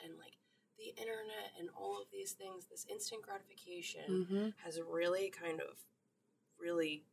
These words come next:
Speaker 1: changed humans, I feel like.
Speaker 2: Absolutely.
Speaker 1: Just the stress of you're instantly gratified, you, you have the world at your fingertips, and it's, like, such a quick, "Now what, now what, now what?" It's really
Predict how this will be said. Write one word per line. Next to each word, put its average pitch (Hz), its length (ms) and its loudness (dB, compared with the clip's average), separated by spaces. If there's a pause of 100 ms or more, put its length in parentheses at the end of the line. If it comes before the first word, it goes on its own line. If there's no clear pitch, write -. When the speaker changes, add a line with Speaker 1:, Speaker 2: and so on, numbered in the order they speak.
Speaker 1:
changed 165 600 4 (380)
humans, - 600 -8
I 170 80 4
feel - 280 -6
like. - 300 -10 (200)
Speaker 2:
Absolutely. 196 520 12
Speaker 1:
Just 165 100 12
the 160 200 12
stress 175 380 12
of 156 200 4
you're - 180 0
instantly 165 400 8
gratified, 156 500 0
you, 156 120 -2 (120)
you 160 120 -8
have 156 160 -6
the - 80 -8
world 185 240 4
at - 40 -6
your 165 100 -4
fingertips, 160 560 -4 (340)
and - 80 -8
it's, - 140 -4
like, - 200 -10 (220)
such 175 240 -6
a 165 40 -4
quick, 175 380 0
"Now 196 160 0
what, 165 140 -4
now - 160 -6
what, - 180 -12
now 381 180 -8
what?" - 300 -8
It's - 280 -2 (120)
really 170 460 4